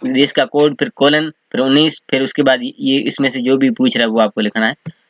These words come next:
तो इसमें हमें पूछा इंडिया Defense पॉलिसी, तो सबसे पहले वी लिखेंगे, फिर India के code चवालीस है, फिर colon उन्नीस। अब दूसरी उसके बाद जो, अ, जो भी policy है वो आपके कोष्ठक के अंदर आएगी। Defense Policy है, तो Defense Policy के इसमें code क्या है,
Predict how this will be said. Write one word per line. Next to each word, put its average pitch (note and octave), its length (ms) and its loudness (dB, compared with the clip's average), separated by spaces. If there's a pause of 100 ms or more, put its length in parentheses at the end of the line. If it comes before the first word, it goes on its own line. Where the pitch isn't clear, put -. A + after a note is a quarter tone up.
तो B2+ 60 -2
इसमें C#3 260 2
हमें C#3 140 0
पूछा C#3 300 0
इंडिया C#3 300 0
Defense C3+ 460 -4
पॉलिसी, A#2+ 420 -6
तो A#2+ 40 -10
सबसे B2+ 280 -2
पहले C3+ 120 2
वी B2 140 4
लिखेंगे, D3 440 0 (340)
फिर - 100 -2
India C#3 240 2
के C#3 120 -4
code C3 200 0
चवालीस C#3 400 -2
है, D3+ 160 0
फिर - 420 -8
colon D3 500 2 (200)
उन्नीस। A#2 340 0 (280)
अब A#2 140 0 (420)
दूसरी D#3+ 320 2
उसके - 260 -2
बाद D#3 180 4
जो, D#3 80 -4
अ, C3+ 380 -6 (140)
जो D3+ 140 6
भी E3 100 2
policy D#3+ 480 0
है F3 140 2
वो C3 160 2
आपके B2+ 260 0
कोष्ठक C3+ 360 0
के C3+ 80 -2
अंदर B2+ 160 0
आएगी। C3+ 140 0
Defense D3+ 400 -4
Policy D3+ 320 0
है, D#3+ 100 4 (600)
तो C3 60 -4
Defense D3 380 -2
Policy D3 320 0
के D3 80 2
इसमें D3 240 -2
code C#3 280 2
क्या C#3 120 2
है, D#3+ 240 -4